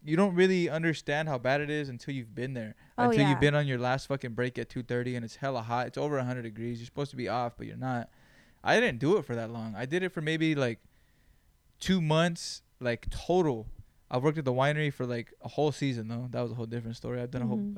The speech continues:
Speaker 1: fucking, it's just
Speaker 2: It's hard.
Speaker 1: It's
Speaker 2: It
Speaker 1: hard.
Speaker 2: is
Speaker 1: It's
Speaker 2: so
Speaker 1: a trip.
Speaker 2: hard. I'll ne-, my sister is
Speaker 1: Real
Speaker 2: one
Speaker 1: quick,
Speaker 2: year
Speaker 1: to get,
Speaker 2: older.
Speaker 1: to get to my point.
Speaker 2: Yes.
Speaker 1: Just, like, to get to my point real quick, is just, like,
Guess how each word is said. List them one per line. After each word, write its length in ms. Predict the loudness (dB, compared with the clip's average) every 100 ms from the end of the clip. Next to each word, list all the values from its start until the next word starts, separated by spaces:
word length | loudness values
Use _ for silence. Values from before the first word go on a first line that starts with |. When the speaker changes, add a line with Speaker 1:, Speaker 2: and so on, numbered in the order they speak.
| -8 -8
Speaker 1:
fucking, 340 | -6 -6 -8
it's 200 | -8 -6
just 220 | -4 -4 -6 _ _ _ -20 -20 -20 -20 -20 _ -12
Speaker 2:
It's 160 | -12 -10
hard. 560 | -6 -4 -4 -6 -8 0
Speaker 1:
It's 240 | 2 4
Speaker 2:
It 20 |
Speaker 1:
hard. 200 | 2 2 0
Speaker 2:
is 60 |
Speaker 1:
It's 80 | -4
Speaker 2:
so 60 | -2
Speaker 1:
a 20 | 0
trip. 80 | -2
Speaker 2:
hard. 260 | -4 -6 -2
I'll 140 | 0
ne-, 180 | 0 -2
my 360 | 0 0 -2 -4 _ _ _ _ -12
sister 640 | -6 -4 0 2 2 -2 _ -2
is 360 | 0 0 -4 -10 0
Speaker 1:
Real 160 | 2
Speaker 2:
one 80 | 4
Speaker 1:
quick, 80 | 2
Speaker 2:
year 80 | 2
Speaker 1:
to 60 |
get, 120 | 2 2
Speaker 2:
older. 80 | 0
Speaker 1:
to 80 | 0
get 140 | 0
to 60 | 0
my 100 | -2
point. 320 | -2 -4 -4 _ -6
Speaker 2:
Yes. 280 | -6 -2
Speaker 1:
Just, 240 | -2 0 0
like, 200 | -4 -2
to 100 | -2
get 80 | 0
to 80 |
my 80 | 0
point 220 | 0 0
real 80 | 0
quick, 220 | -2 -4 -4
is 140 | -4
just, 180 | -4 -4
like, 220 | -4 -6